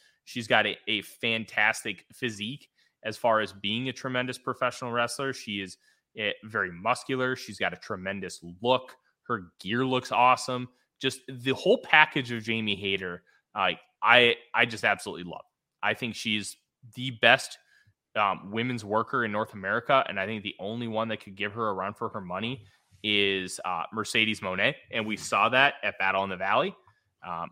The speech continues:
I, and I just love watching her wrestle, and I think she's got two interesting opponents. Saraya,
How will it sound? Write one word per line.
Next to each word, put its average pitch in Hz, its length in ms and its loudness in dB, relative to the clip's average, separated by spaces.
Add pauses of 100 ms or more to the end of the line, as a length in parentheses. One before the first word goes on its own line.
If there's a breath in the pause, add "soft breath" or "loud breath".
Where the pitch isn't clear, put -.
(880)
I, 110 140 6
and 110 220 2
I 104 180 4
just 113 320 -4 (160)
love 117 320 4
watching 120 380 6
her 107 320 -4 (480)
wrestle, 120 420 -2
and 107 180 -2
I 101 120 2
think 120 200 -10
she's - 340 -10
got 98 200 0
two 120 240 -8
interesting 120 540 -6
opponents. 139 540 -6 (380 soft breath)
Saraya, 131 760 6